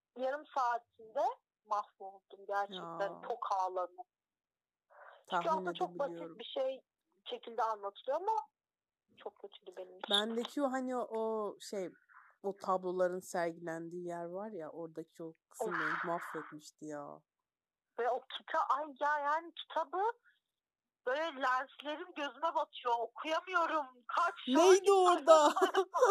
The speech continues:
Speaker 1: <laughs> söyleyin bana. Kaç yazıyor orada?
Speaker 2: Kaç sayı ne o? Ay ben çok kötü olmuştum orada. Ya ben filmi çok parça parça izledim. O yüzden hani böyle bir iki sahnesi haricinde çok öyle aklıma gelen sahnesi yok. O yüzden oturup tekrar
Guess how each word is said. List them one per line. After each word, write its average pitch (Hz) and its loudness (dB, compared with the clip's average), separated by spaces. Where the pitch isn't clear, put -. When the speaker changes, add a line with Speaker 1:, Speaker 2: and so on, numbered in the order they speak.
Speaker 1:
<laughs> 359 -2
söyleyin 427 -6
bana. - 2
Kaç 440 0
yazıyor 381 -4
orada? 311 -6
Speaker 2:
Kaç 311 4
sayı 269 2
ne 269 0
o? 226 0
Ay 185 -2
ben 165 -10
çok 190 -14
kötü 180 -12
olmuştum 170 -14
orada. 165 -18
Ya 233 0
ben 339 4
filmi 311 2
çok - -4
parça 233 -2
parça 202 -4
izledim. 165 -8
O 214 -2
yüzden 277 0
hani 269 -2
böyle 285 2
bir 214 -6
iki - -8
sahnesi 277 2
haricinde 233 2
çok 277 -6
öyle 220 -2
aklıma 226 -2
gelen 233 -2
sahnesi 202 -6
yok. 254 -6
O 175 -8
yüzden 208 -8
oturup 214 -8
tekrar 220 -6